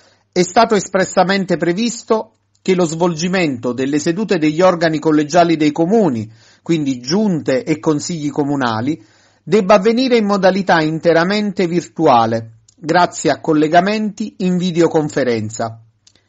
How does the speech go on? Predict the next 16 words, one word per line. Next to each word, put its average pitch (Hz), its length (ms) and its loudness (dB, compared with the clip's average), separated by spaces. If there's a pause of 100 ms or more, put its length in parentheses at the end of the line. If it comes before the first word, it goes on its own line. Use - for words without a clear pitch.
(240)
Sarà 170 340 2
compito 185 540 2
del 156 160 0
segretario 160 580 0
comunale 160 560 0
verificare 147 720 0
la 131 100 0
presenza 160 560 -2
a 143 40 0
distanza 135 920 -2 (300)
e 165 120 0
il 180 140 2
corretto 208 640 0
svolgimento 170 920 0
della 151 260 2
seduta. 120 640 -4